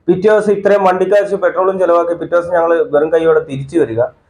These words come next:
ആ പുള്ളിക്കാരനെ, പുള്ളിക്കാരനെ എനിക്ക് ഉണ്ടാക്കി വെച്ച നഷ്ടമാണ് അത്, അറിയാം. അത് ഞാൻ പുള്ളിയെ വിളിച്ചിട്ട് പുള്ളി ഫോൺ എടുത്തില്ല. പിന്നെ ഞാൻ പുള്ളിക്കാരനെ വിളിച്ചു, പുള്ളി ഫോൺ എടുത്തില്ല. എനിക്ക്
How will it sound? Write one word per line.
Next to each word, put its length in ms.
ആ 160
പുള്ളിക്കാരനെ, 760
പുള്ളിക്കാരനെ 580
എനിക്ക് 200
ഉണ്ടാക്കി 280
വെച്ച 140
നഷ്ടമാണ് 480
അത്, 140
അറിയാം. 300
അത് 180
ഞാൻ 200
പുള്ളിയെ 200
വിളിച്ചിട്ട് 640
പുള്ളി 160
ഫോൺ 300
എടുത്തില്ല. 360
പിന്നെ 180
ഞാൻ 140
പുള്ളിക്കാരനെ 600
വിളിച്ചു, 220
പുള്ളി 220
ഫോൺ 240
എടുത്തില്ല. 380
എനിക്ക് 220